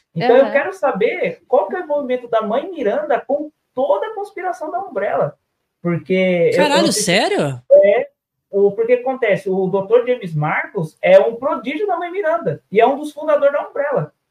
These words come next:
Speaker 1: Aí veio o Ashford, veio o Spencer, aí foram os três fundadores. E, tipo, eles são prodígio da mãe Miranda, cara. Eu fiquei, "Não, não é possível, cara. Eu vou ter que jogar o, agora eu vou ter que jogar o Village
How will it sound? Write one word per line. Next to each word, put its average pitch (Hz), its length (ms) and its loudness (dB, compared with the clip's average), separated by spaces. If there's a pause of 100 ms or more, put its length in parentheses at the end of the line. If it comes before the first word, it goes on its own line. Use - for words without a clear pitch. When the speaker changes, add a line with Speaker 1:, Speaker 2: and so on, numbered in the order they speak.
(160)
Speaker 1:
Aí 170 140 2
veio 196 200 4
o 190 40 8
Ashford, 214 680 0
veio 175 180 -4
o 190 40 -6
Spencer, 208 560 -2
aí 185 80 -4
foram 214 140 -4
os 233 80 -8
três 220 220 -4
fundadores. 240 560 -2 (240)
E, 208 80 -14
tipo, 285 200 -4
eles 240 140 0
são 254 160 -2
prodígio 269 560 -4
da 196 140 0
mãe 170 160 -2
Miranda, 165 500 -2
cara. 127 280 -12 (340)
Eu 180 80 -8
fiquei, 233 200 -4
"Não, 180 220 2
não 180 80 2
é - 20 2
possível, 185 540 -4
cara. 160 140 0
Eu 165 40 -2
vou 185 80 -2
ter 202 120 -2
que 208 60 -12
jogar 233 220 4
o, - 140 0
agora 185 280 4
eu 220 40 -4
vou 277 80 -4
ter 453 100 -4
que 466 60 -6
jogar 480 220 2
o 160 120 -2
Village 160 400 -4